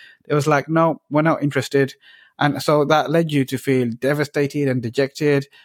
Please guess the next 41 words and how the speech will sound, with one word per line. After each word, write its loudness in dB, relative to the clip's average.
but 0
you 0
didn't 2
give 2
up. 0
You -2
kept -2
looking 0
for 0
a 4
way. 2
And 2
that's, -2
that 0
speaks -6
volumes 0
about -2
your 0
resilience, 0
about -4
your -4
character, 0
about 0
those 2
values 0
that -2
your -4
parents 0
have 0
instilled -2
in 2
you. 2
Uh, 0
shout 0
out 0
to -2
your 0
parents, 0
by -4
the -4
way. 0